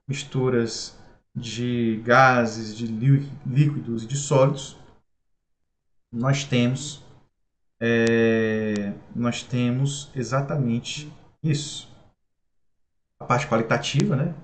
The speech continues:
em relação à sua fase ou seu estado físico, mas também precisamos da parte quantitativa,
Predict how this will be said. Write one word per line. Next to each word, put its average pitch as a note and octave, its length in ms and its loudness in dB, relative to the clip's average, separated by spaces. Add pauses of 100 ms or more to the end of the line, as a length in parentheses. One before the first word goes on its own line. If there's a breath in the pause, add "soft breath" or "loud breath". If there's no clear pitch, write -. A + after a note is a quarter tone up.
em G2+ 80 -6
relação A2+ 760 -2
à G#2 80 -8
sua A2+ 280 -8
fase G#2 720 -4 (720)
ou A2+ 160 -2
seu A2+ 240 -6
estado A2 320 -4
físico, E3+ 460 -2
mas E3+ 160 -2
também C#3+ 280 4
precisamos B2 480 -4
da A2 140 -4
parte - 420 -6
quantitativa, C#3+ 720 2